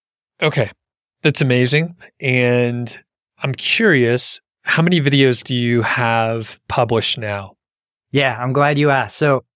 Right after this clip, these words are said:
Speaker 2: I counted this morning. I've got a hundred and forty-two videos that are public, that are published.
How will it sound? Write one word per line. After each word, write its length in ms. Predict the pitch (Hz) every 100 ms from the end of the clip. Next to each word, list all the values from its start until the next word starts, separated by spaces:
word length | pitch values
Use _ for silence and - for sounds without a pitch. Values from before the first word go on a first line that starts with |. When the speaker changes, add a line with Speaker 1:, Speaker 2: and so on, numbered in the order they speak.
| _ _ -
Speaker 2:
I 200 | 139 143
counted 440 | 165 160 175 185
this 180 | 185 175
morning. 400 | 160 151 160 165
I've 100 | 139
got 140 | 151
a 60 | 127
hundred 420 | - 165 160 175
and 140 | 180 -
forty-two 680 | 156 156 165 - 160 160
videos 580 | 135 151 143 147 147 139
that 120 | 143
are 180 | 139 160 -
public, 720 | - 185 175 127 107 139 - - _ _ _ -
that 180 | 135
are 220 | 139 139 -
published. 880 | - - 180 131 104 120 - -